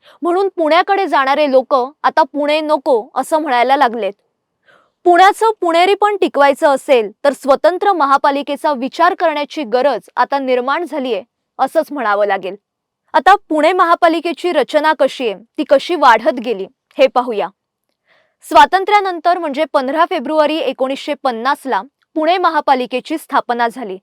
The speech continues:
आता पुणे महापालिकेत एकोणीसशे सत्त्याण्णव मध्ये राज्य सरकारने हद्दीलगतची अडतीस गावं महापालिकेत समाविष्ट केली, पण सरकार बदलल्यानंतर पंधरा गावं यातून वगळण्यात आली. त्यानंतर दोन हजार सतराला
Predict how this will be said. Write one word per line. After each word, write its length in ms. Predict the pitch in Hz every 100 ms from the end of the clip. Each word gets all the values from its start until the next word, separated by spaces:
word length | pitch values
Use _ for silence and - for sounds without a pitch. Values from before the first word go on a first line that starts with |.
| _ _ _ _ _
आता 200 | 262 320
पुणे 320 | 311 311 320
महापालिकेत 800 | 359 330 330 330 311 - 320 349
एकोणीसशे 480 | - - 302 311 -
सत्त्याण्णव 560 | 330 311 - 269 294 302
मध्ये 380 | 277 247 262 208
राज्य 340 | 226 214 196 302
सरकारने 560 | 311 262 285 277 294 311
हद्दीलगतची 880 | 277 214 359 359 254 269 - 247 226 _ _ -
अडतीस 500 | 302 330 - 403 -
गावं 300 | 254 240 220 311
महापालिकेत 680 | 233 240 285 302 262 247 262 294
समाविष्ट 480 | - 254 233 240 - 226
केली, 200 | 208 175 202 _ _ _ _ -
पण 120 | 392
सरकार 480 | - 277 277 330 349
बदलल्यानंतर 880 | 262 233 269 294 277 240 240 240 214 _ _ _
पंधरा 340 | 330 302 339 392
गावं 220 | 330 247
यातून 340 | 294 233 269 294
वगळण्यात 520 | 262 240 247 233 202
आली. 200 | 185 180 - _ _ _ -
त्यानंतर 400 | 262 269 262 277
दोन 220 | 240 262
हजार 260 | 269 277 277
सतराला 600 | - 214 269 302 269